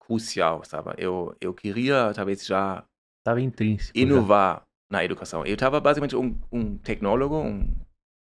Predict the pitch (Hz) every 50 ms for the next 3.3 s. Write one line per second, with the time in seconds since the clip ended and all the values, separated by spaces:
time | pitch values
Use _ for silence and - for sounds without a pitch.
0 | _ _ - 117 110 104 - 123 - 135 113 107 113 110 98 101 92 87 - -
1 | 120 127 147 156 147 - _ _ _ _ _ _ _ - 135 147 156 160 151 147
2 | 151 143 - - - 127 135 143 147 127 113 127 120 120 - 120 117 117 - 120
3 | 120 117 110 110 104 -